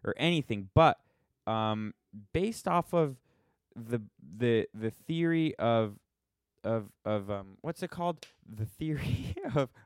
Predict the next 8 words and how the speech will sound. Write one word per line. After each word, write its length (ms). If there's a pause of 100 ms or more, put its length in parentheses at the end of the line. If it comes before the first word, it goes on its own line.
(140)
multiple 680
universes. 800 (160)
No, 300 (300)
I 120
don't 120
know. 180
Like 220
some, 220